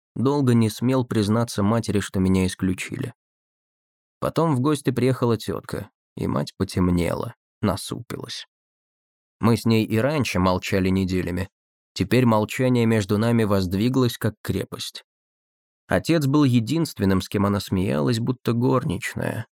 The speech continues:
говорила мне Йоля, пытаясь описать недолгую помолвку матери.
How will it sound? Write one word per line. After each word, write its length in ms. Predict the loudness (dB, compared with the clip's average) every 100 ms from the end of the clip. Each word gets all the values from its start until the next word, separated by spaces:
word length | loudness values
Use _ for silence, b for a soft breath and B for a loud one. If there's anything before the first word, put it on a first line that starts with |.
| _ -4
говорила 460 | -2 0 0 0
мне 260 | 2 2 2
Йоля, 520 | 2 0 2 2 0 -6 _ _ _
пытаясь 540 | -10 -6 -2 -2 -2 -2
описать 600 | -4 -2 -4 -2 -4 0
недолгую 640 | 0 0 0 0 2 0 0
помолвку 580 | -2 -2 -2 -4 -4
матери. 540 | -4 -4 -6 -8 -10